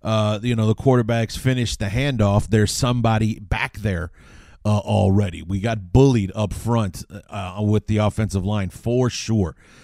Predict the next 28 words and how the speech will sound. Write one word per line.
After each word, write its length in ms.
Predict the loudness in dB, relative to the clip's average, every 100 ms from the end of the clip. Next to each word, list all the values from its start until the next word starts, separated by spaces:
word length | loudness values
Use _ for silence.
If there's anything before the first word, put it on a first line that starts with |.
| -20 -4
Uh, 200 | -2 0
Charles 400 | 2 2 2 0
Leno 420 | 0 2 4 2
got 220 | 2 -4
smacked 400 | -4 -2 -2 0
around 340 | 0 2 0 -2
by 140 | -2
Justin 400 | -2 -2 -4 -10
Houston. 640 | 0 2 2 2 2 0 -4 -18 -20 -8
Um, 600 | 0 0 2 0 -2 -6 -12 _ _ -20 -10 -8
uh, 240 | -4 -2
what's 240 | 0 0
his 160 | 0 0
name 320 | 2 2 0
for, 580 | -6 -2 2 4 4 4
um, 480 | 0 -2 -8 -12 -18 _ _ _ _ -14
the 280 | -6 -4 -4
Colts? 600 | -4 0 0 -2 -8 -12 -18 -20 -20 -20 -20 -10
Oh, 160 | -2 0
I 80 |
was 200 | 2 0
just, 300 | -2 -6 -4
we 120 | -2 -2
were 60 |
just 220 | -2 -4
talking 360 | -2 -2 -2 -2
about 320 | 0 2 4
him. 160 | 2